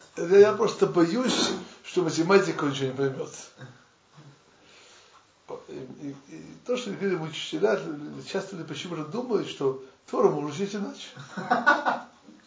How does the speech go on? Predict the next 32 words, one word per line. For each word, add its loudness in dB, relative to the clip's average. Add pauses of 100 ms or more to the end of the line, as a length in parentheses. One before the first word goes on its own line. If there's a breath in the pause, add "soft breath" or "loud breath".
(1400 loud breath)
есть, -10
понимаете, 2
не 0
просто 2
мелодии. 8
Мелодия -2
вещь -2
хорошая. 4
Мелодия 2
правильная, 2
мелодия 2
помогает -4
правильно -4
ставить -6
запятые -4 (500 loud breath)
и -6
прочитывать. -8
Это, -8
это -6
у, -6
у, -4
это -6
то, -2
что -6
он -8
понимает, -2
когда -4
он -6
читает -12
это -10
с -12
мелодией, -4